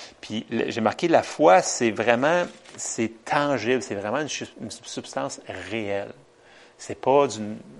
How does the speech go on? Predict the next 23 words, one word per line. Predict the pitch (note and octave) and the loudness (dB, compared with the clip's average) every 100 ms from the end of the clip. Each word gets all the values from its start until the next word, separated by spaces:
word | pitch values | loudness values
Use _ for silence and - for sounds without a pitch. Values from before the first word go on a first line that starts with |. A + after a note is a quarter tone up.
| - - | -20 -10
juste | G#2+ A#2 | -6 0
de | A2 | 0
l'air, | G2+ G#2 A2 A2+ | 0 0 0 -2
puis | G2+ | -6
on | F2+ | -6
pense | G#2+ G#2+ | -6 -6
que | |
c'est | - G#2 | -12 -8
invisible. | G#2 F2+ G2 A#2 A2 | -8 -8 -6 -6 -8
C'est | - G2 | -12 -8
vraiment, | G2 F#2+ A2 | -6 -4 -2
c'est | A2 | 0
avec | G2+ - | -2 0
ça | D#3+ | -2
qu'il | A#2 | 0
y | A2 | -2
a | G#2 | -2
Dieu, | G2+ C3 C#3 | -6 -8 -6
il | G#2 | -6
a | |
créé | - - A2+ A2 | -8 -8 -4 -4
le | G2 | -6
monde. | G2 | -10